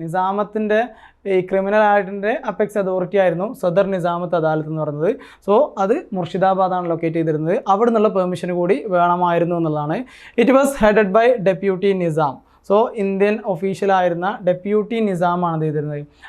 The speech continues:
അതിൻ്റെ തലവനായിരുന്നത്. Then നേരത്തെ നമ്മൾ പറഞ്ഞു, ഏഹ്, നിസാമത്തിൻ്റെ അവിടെ ഉണ്ടായിരുന്നത്, അസിസ്റ്റ് ചെയ്തിട്ടുണ്ടായിരുന്നത്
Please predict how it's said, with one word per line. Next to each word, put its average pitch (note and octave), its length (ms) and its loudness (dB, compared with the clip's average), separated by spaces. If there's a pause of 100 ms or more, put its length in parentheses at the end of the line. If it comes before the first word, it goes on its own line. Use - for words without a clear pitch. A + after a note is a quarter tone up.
(120)
അതിൻ്റെ E3+ 300 0
തലവനായിരുന്നത്. F3+ 680 2 (440)
Then A3 160 4 (280)
നേരത്തെ G3 380 0 (180)
നമ്മൾ G3+ 160 -2 (120)
പറഞ്ഞു, F#3+ 300 0 (600)
ഏഹ്, E3+ 220 2 (100)
നിസാമത്തിൻ്റെ G#3 680 4 (280)
അവിടെ G3+ 200 2
ഉണ്ടായിരുന്നത്, G3 400 0
അസിസ്റ്റ് F3+ 300 -8
ചെയ്തിട്ടുണ്ടായിരുന്നത് F3+ 580 0